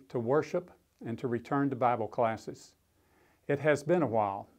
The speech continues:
four hundred six days since our last Bible class. Knowing that not all are quite ready for the in-person class, we are starting this new virtual series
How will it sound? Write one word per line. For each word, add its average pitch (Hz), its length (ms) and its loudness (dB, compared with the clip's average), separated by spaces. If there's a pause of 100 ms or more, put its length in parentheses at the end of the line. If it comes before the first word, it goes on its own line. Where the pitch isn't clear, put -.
(380)
four 160 240 6
hundred 165 380 0
six 180 360 0
days 123 420 0
since 117 220 -8
our 131 140 2
last 131 380 0
Bible 131 300 2
class. 110 540 -6 (760)
Knowing 156 380 4
that 120 240 -2 (180)
not 143 320 4
all 156 260 10
are 120 80 0
quite 202 340 6
ready 117 280 0
for 127 180 -2
the 120 160 -2
in-person 120 600 -4
class, 147 540 0
we 160 200 -2
are 143 80 0
starting 131 480 0
this 147 260 0
new 139 240 2
virtual 127 480 0
series 123 600 -4